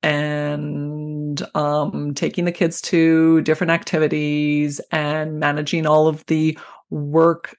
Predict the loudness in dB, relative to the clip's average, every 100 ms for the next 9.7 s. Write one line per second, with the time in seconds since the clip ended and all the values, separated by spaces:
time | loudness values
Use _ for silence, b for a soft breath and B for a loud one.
0 | -2 2 2 0 0 2 2 2 2 0
1 | -2 -4 -4 -4 -2 -2 -2 -4 -2 -2
2 | -2 -2 0 0 2 0 -4 B B B
3 | -10 -6 -2 0 -2 -4 -10 0 2 2
4 | -4 _ 2 4 4 2 2 2 2 0
5 | -12 -4 2 2 0 -10 -8 -6 -2 0
6 | 2 4 2 2 0 -2 -2 -2 -2 0
7 | 2 2 0 -2 0 2 0 0 0 0
8 | 0 0 0 -2 0 0 2 2 2 4
9 | 6 6 4 4 4 4